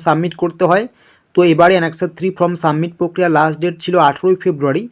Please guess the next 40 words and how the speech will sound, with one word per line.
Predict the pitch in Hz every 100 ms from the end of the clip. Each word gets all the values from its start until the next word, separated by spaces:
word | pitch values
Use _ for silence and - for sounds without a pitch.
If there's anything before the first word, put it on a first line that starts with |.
| _ _ _ _
অনেকেই | 147 170 170 185
আপনারা | - 180
অ্যানেক্সার | 160 160 180 175
থ্রি | 180 180
ফর্ম | 175 170
সাবমিট | 160 156 170 -
করতে | 175 185 180
পারেননি। | 180 175 151 240 - _ _ _ _ -
তো | 139 143
অ্যানেক্সার | 156 160 160 185
থ্রি | - 185 185 185
সাবমিট | 156 170 165
করতে | 185 160 185
না | 175 170
পারলে | 180 180 180
তো | 180
টাকা | 175 180 175
পাবেন | 185 165 131
না, | 135
তাই | 214 220
না? | 123 _ _ _
তো | 147
আপনাদের | - 175 180 175
জন্য | 180 185 170
কিন্তু | 180 185 156
এমপ্লয়মেন্ট | 151 175 180 185 185 160
আরও | 160 175
একটা | - 175
বড় | 160 175
সুযোগ | - 160 160
দিচ্ছে। | 156 143 208 262 _ _ -
আপনাদের | 143 165 175 170
কিন্তু | 175 180
এবার | 165 175 170
কিন্তু | 180 180 156
অফলাইন | - 175 185 165 165 165
অ্যানেক্সার | 160 160 180 170
থ্রি | 185 180
ফর্ম | 180 165
সাবমিট | 170 180